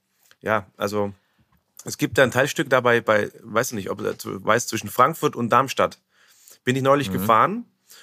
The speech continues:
Speaker 1: und dann, äh, fährst du auf der Autobahn, auf einmal sind da so
Speaker 2: Ja, ja, ja,
Speaker 1: Oberleitungen
Speaker 2: ja,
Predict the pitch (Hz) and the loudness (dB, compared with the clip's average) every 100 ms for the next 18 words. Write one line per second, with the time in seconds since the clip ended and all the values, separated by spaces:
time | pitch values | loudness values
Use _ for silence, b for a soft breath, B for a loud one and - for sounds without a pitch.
0 | b _ 127 135 139 131 127 - 165 - | b _ 0 2 2 2 2 4 2 4
1 | 139 - 120 165 151 143 131 120 156 156 | 2 4 2 2 2 2 2 2 2 0
2 | 151 135 127 143 196 190 175 170 | 2 0 2 4 6 6 4 6